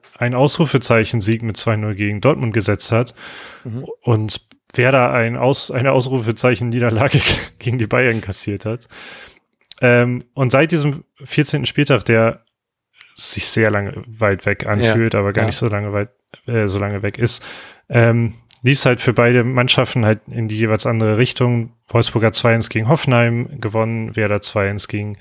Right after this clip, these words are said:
Speaker 1: Leipzig verloren. Äh, und dann kam, kam quasi schon das sieben eins direkt und das sechs null d-, gleichzeitig für Wolfsburg. Ähm,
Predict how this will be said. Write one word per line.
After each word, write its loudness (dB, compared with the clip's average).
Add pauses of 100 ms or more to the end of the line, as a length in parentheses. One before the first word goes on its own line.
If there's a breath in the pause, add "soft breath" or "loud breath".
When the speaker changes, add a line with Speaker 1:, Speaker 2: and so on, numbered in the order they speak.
(420 loud breath)
Speaker 1:
Leipzig 0
verloren. 0 (1120)
Äh, 4
und 0
dann 2 (220)
kam, -2 (880)
kam -2
quasi 0
schon -4 (160)
das -2
sieben -2
eins 0
direkt -2
und -8
das 0
sechs -2
null 4 (100)
d-, -12 (380)
gleichzeitig -4
für -8
Wolfsburg. -4 (600 loud breath)
Ähm, 0